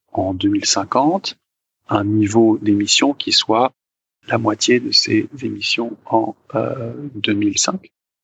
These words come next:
Pour ça, euh, il compte sur trois piliers. Le renouvellement des, des flottes, on en a parlé. Corsia, euh, le mécanisme de compensation, on en a parlé. Mais un autre, euh, autre vecteur de décarbonation, c'est l'introduction des carburants alternatifs.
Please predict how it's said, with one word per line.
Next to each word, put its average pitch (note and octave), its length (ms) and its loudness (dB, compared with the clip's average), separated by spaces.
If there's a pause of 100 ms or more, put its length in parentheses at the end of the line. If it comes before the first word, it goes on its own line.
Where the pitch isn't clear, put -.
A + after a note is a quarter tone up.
(200)
Pour - 160 -4
ça, C#3+ 380 4 (560)
euh, G2+ 580 0 (120)
il - 120 -6
compte A#2 240 2
sur - 160 0
trois - 220 -2
piliers. A#2 400 0 (580)
Le A2+ 200 2
renouvellement A2+ 480 2
des, G#2 140 0 (360)
des A2+ 100 0
flottes, - 320 -2
on G#2 60 -4
en G#2 80 -4
a G#2+ 80 -2
parlé. G#2 320 0 (480)
Corsia, A#2+ 560 0 (300)
euh, A2 120 2
le G#2+ 100 -2
mécanisme G#2 380 2
de G#2 60 -2
compensation, G2 520 -2
on G#2 60 2
en G2 60 2
a G2 60 0
parlé. A2+ 360 0 (560)
Mais G#2+ 320 2 (360)
un A2 200 -4
autre, A2+ 340 2
euh, G2 640 -2 (360)
autre A2 320 -4
vecteur A2+ 420 2
de G#2 60 4
décarbonation, G2+ 680 2
c'est - 160 0
l'introduction G#2 540 -2
des A#2 100 -6
carburants A#2 380 0
alternatifs. - 640 -6